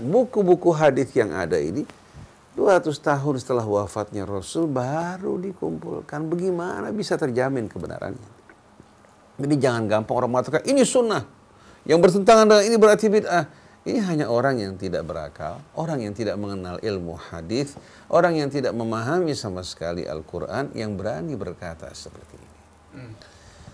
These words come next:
Speaker 1: Oleh karena itu dalam riwayat-riwayat dari Ahlul Bait sendiri, mengingat banyaknya kebohongan dari kalangan Syiah mengatasnamakan mereka, Ahlul Bait mengingatkan kepada para pengikut yang setia, "Idza rawaitum an Rasulillahi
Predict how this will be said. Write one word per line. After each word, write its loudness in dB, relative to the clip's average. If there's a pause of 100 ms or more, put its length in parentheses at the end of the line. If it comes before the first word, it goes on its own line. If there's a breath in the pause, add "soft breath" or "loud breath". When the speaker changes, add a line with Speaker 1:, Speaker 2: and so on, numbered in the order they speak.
(160 loud breath)
Speaker 1:
Oleh -2
karena -2
itu -4
dalam 0
riwayat-riwayat -4
dari -8
Ahlul -10
Bait -6
sendiri, -6 (460)
mengingat -4 (140)
banyaknya 0
kebohongan -2
dari -6
kalangan -8
Syiah -14 (300)
mengatasnamakan -10
mereka, -2 (480 soft breath)
Ahlul 2
Bait 6
mengingatkan 2
kepada 0
para -4
pengikut -6
yang -6
setia, -6
"Idza -4
rawaitum -2
an -8
Rasulillahi -4